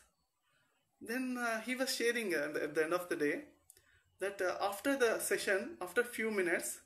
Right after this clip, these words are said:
the energy is profound. Now I'm feeling so much, uh, joy and happiness,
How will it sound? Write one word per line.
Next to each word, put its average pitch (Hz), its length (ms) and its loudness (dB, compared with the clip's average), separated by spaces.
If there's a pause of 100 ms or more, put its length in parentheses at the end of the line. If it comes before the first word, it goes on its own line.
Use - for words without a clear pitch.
(340)
the 175 100 2
energy 208 300 0
is 226 120 -2
profound. 196 600 4 (400)
Now 175 380 4
I'm 170 200 2
feeling 185 280 0
so 175 340 4
much, 180 300 0 (260)
uh, 147 120 -4
joy 151 360 6
and 151 120 0
happiness, 151 580 0